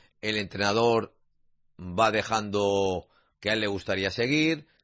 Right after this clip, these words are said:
desde el club no se dice nada, y el veintisiete de mayo, en una nota pública, se anuncia la no renovación de Galka. Galka, después de salir del club,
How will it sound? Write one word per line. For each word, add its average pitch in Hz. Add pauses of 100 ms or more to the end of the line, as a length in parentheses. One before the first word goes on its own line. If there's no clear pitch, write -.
(120)
desde 95
el 92
club 113
no 101
se 95
dice 95
nada, 147 (380)
y 87
el 80
veintisiete 85
de 104
mayo, 127 (680)
en 85
una 92
nota 90
pública, 127 (440)
se -
anuncia 113
la 92
no 107
renovación 104 (100)
de 92
Galka. 90 (1120)
Galka, 113
después 101
de 107
salir 104
del 92
club, 160